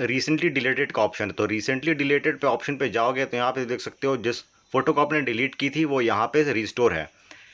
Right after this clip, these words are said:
तो यहाँ पे आपको इसे रा-, वापस रिस्टोर करने का दो ऑप्शन है, यहाँ पे रिस्टोर या डिलीट। तो यहाँ रिस्टोर पे जैसे क्लिक करोगे रिस्टोर फोटो पे,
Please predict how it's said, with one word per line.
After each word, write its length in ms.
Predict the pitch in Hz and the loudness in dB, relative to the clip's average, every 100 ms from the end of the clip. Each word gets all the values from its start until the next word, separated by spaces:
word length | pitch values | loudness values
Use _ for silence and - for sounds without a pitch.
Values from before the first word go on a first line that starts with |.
| - - _ | -20 -20 _
तो 140 | 117 123 | 2 4
यहाँ 300 | 123 123 160 165 | 4 2 0 2
पे 120 | 170 | 0
आपको 520 | - 139 139 139 151 | 4 2 2 0 2
इसे 440 | 120 - 131 151 - | 0 0 2 0 -2
रा-, 200 | 107 104 - 113 | 0 0 0 0
वापस 300 | 113 139 113 | 2 0 0
रिस्टोर 280 | 120 - | -2 -4
करने 220 | 143 139 139 | -2 0 0
का 120 | 127 | 0
दो 180 | 104 120 | 2 2
ऑप्शन 400 | 120 - 131 143 | 2 0 -2 -2
है, 160 | 170 | -2
यहाँ 140 | 113 117 | -4 -4
पे 160 | 120 101 | -2 -2
रिस्टोर 480 | 107 104 131 147 151 | -4 -2 2 2 2
या 160 | 131 139 | -2 -2
डिलीट। 380 | 104 107 98 - - - _ - | -2 -2 -2 -6 -20 -20 _ -2
तो 60 | |
यहाँ 140 | 117 110 | 0 0
रिस्टोर 340 | 113 110 147 | -4 -4 -2
पे 120 | 147 | 0
जैसे 260 | 127 123 156 | 0 0 -2
क्लिक 340 | 151 151 151 | -2 -2 -2
करोगे 360 | 135 123 120 127 | 0 2 2 0
रिस्टोर 300 | 113 - 139 | -2 -2 -2
फोटो 300 | - 117 127 | 0 0 2
पे, 220 | 123 170 | 0 -4